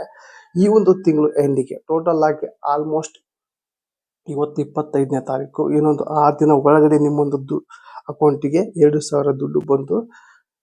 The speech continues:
<clears throat> ಜಮಾ ಆಗೋಲಿದೆ ಫ್ರೆಂಡ್. ಟೋಟಲ್ ಯಾರು ಕೂಡ ಸಮಾಧಾನ ಆಗಿರಿ, ಎಲ್ಲರೂ ಕೂಡ ದುಡ್ಡು ಬರುತ್ತೆ. ಆದ್ರೆ ನಿಮಗೆ ಎಮರ್ಜೆನ್ಸಿ ಇರ್ಬೋದು, ಬಹಳ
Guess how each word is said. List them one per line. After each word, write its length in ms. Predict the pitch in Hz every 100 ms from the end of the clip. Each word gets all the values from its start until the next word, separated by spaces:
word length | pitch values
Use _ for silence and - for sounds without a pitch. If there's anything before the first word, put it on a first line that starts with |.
| -
<clears throat> 920 | 196 160 160 - - - - - 156
ಜಮಾ 240 | 147 143
ಆಗೋಲಿದೆ 480 | 135 139 131 120 117
ಫ್ರೆಂಡ್. 300 | - - -
ಟೋಟಲ್ 360 | - 151 151 139
ಯಾರು 220 | 139 139 139
ಕೂಡ 200 | - 151 - _ _ _ _ _ _ _ _ _ _ _ _ _ _ _ _ _ _ _ _
ಸಮಾಧಾನ 500 | - 165 170 170 151
ಆಗಿರಿ, 320 | 147 131 143 143 -
ಎಲ್ಲರೂ 260 | 135 135 131
ಕೂಡ 220 | - 131 - - _ _ 143
ದುಡ್ಡು 260 | 151 147 143
ಬರುತ್ತೆ. 420 | 151 131 - - 233 - _ _ -
ಆದ್ರೆ 280 | 151 165 196 196 - - - -
ನಿಮಗೆ 380 | 139 170 160 170 -
ಎಮರ್ಜೆನ್ಸಿ 640 | 135 147 147 160 143 - - -
ಇರ್ಬೋದು, 480 | 139 135 131 127 - -
ಬಹಳ 180 | 131